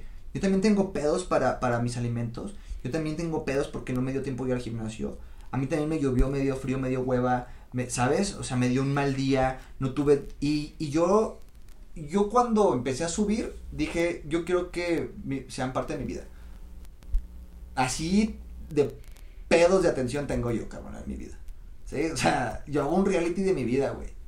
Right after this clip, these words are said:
Y ahí está, y se lo muestro a la gente, esto es una vida real. No, no, no te voy a vender de que, "Ay, no, güey, yo, el día que no puedes, tienes que ser disciplinado". Chinga tu madre, güey, me siento mal, no quiero ir, cabrón.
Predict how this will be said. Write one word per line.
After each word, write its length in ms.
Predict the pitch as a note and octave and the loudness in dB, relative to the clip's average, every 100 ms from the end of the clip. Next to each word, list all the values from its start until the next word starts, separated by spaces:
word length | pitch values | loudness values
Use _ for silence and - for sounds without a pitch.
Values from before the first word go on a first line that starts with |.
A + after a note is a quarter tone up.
| - - | -14 -8
Y 120 | C3 C3+ | 0 4
ahí 140 | D3+ | 4
está, 320 | F#3+ G#3+ A#3+ | 4 4 2
y 40 | G3 | 2
se 120 | D3 | -2
lo 60 | C#3 | -4
muestro 200 | D3+ G3+ | 0 0
a 40 | |
la 100 | F#3 | 0
gente, 220 | - F#3+ | -2 -2
esto 120 | G3+ | 0
es 100 | G#3 | 2
una 140 | G#3 G#3 | 2 4
vida 180 | G3+ G#3 | 4 4
real. 460 | D#3 A#2 C#3 - - - - - - - - | 2 0 0 -2 -6 -12 -12 -12 -12 -12 -2
No, 220 | B2 D3 | 4 4
no, 60 | E3 | 4
no 140 | E3+ - | 2 2
te 80 | |
voy 140 | D#3 F3+ | 2 4
a 80 | E3+ | 4
vender 280 | C3+ C#3 | 4 2
de 140 | C#3+ - | 0 -2
que, 260 | D3 G#2+ - - - | -2 -4 -6 -14 -8
"Ay, 340 | - E3+ G3+ | -4 2 6
no, 300 | G3 E3 F3 | 6 4 0
güey, 160 | F#3 D#3 | 0 2
yo, 100 | D3+ - - | 0 -4 -4
el 240 | E3+ E3 E3+ | 0 2 2
día 260 | F3+ G#3+ G3 | 4 2 2
que 100 | E3 | -4
no 200 | D#3+ - | -4 -4
puedes, 380 | E3 F#3+ - | -4 -4 -4
tienes 200 | - E3+ | -6 -6
que 100 | F3 | -4
ser 160 | E3+ C#3+ | -4 -4
disciplinado". 460 | - - - B2+ - | -6 -6 -4 -4 -4
Chinga 200 | F#4 A4 G4 | -4 -2 0
tu 80 | B3 | 0
madre, 360 | - - C#3 | 2 2 2
güey, 160 | D3+ D#3+ | 4 4
me 80 | D#3 | 2
siento 300 | E3 E3+ F#3+ | 0 0 2
mal, 240 | A#2+ A#2+ | 0 -2
no 100 | D#3 | -4
quiero 240 | E3+ F#3 E3+ | -2 0 0
ir, 240 | B2+ C#3+ | 0 -2
cabrón. 560 | F#3+ F3 F#3+ F#3+ G3 | -4 -4 -2 -2 -4